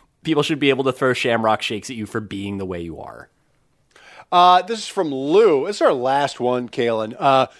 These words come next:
Speaker 2: "My three-year-old son happened to grab one of our butter knives that happens to have a sharp tip on it,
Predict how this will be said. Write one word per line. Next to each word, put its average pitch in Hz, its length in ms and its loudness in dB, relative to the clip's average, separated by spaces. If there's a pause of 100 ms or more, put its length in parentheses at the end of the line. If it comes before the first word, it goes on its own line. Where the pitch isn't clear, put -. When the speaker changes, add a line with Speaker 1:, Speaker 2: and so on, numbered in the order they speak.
(140)
Speaker 2:
"My 175 80 -2
three-year-old 311 380 2
son 277 200 0
happened 262 220 -2
to 247 60 -8
grab 240 220 0
one 254 100 -2
of 240 80 0
our 226 80 4
butter 214 300 0
knives 165 280 -2
that 135 80 -8
happens 185 220 -6
to 180 60 -4
have 165 100 2
a 139 60 -4
sharp - 340 0
tip 254 220 -2
on 120 120 -2
it, 120 120 -10